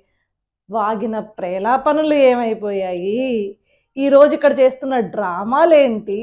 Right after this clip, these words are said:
నిజంగా ఎవరికైనా ఆస్కర్ లాంటిది ఇవ్వాలి అంటే, ఈ తెలుగు రాష్ట్రాల నుంచి కనుక ఒకవేళ nominated పోస్టులు ఉంటే కనుక, nominated ఆస్కర్లు ఉంటే కనుక, ఖచ్చితంగా అది జగన్ రెడ్డి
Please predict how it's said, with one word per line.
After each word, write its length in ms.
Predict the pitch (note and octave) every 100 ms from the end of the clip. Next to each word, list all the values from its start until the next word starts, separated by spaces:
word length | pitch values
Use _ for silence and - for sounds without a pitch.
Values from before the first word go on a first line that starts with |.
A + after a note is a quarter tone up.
| B3+ G3+
నిజంగా 720 | G3 D#3 - C#4 C#4 D4 A3 - _ _ _ _ _ _ -
ఎవరికైనా 720 | G#3 G3+ C4 C4+ D4+ C#4+ A#3+ G3 A#3 _ _ _ _ -
ఆస్కర్ 460 | C4+ - - E4
లాంటిది 380 | E4 D4 C#4+ A#3+
ఇవ్వాలి 360 | A#3+ G#3 B3+ B3+
అంటే, 360 | A#3 G3 F#3 G3+ - _ _ _ _ _ _
ఈ 80 | A#3
తెలుగు 300 | A#3+ A#3+ B3+
రాష్ట్రాల 460 | C#4 B3+ - C#4+ B3+
నుంచి 240 | B3 G#3+
కనుక 260 | A#3+ A3 A3+
ఒకవేళ 460 | G#3+ G#3+ A3 C4 A3+ - - _ _ -
nominated 640 | A3+ A#3+ D4 D#4 D4+ C#4+ A3
పోస్టులు 360 | B3 - A#3+
ఉంటే 220 | A#3 A#3 A#3+
కనుక, 260 | A3 G#3 A3+
nominated 560 | G#3+ A#3+ B3+ B3+ A3+ A3 G3+ G3 _ _ _
ఆస్కర్లు 480 | G#3 A3+ - B3 A#3+
ఉంటే 240 | A3+ A3+ A#3+
కనుక, 280 | G#3+ G3 G#3 F3+ G#3 _ _ _ _ C4
ఖచ్చితంగా 840 | B3 - - E4+ E4 C#4+ C#4+ D#4 D4
అది 320 | A#3 G3+ G3+ G#3 C#4+ D#4 _ _ _ _ _ _ _ _ _ -
జగన్ 340 | A3 B3 E4+
రెడ్డి 420 | E4 D4 G3+ A#3+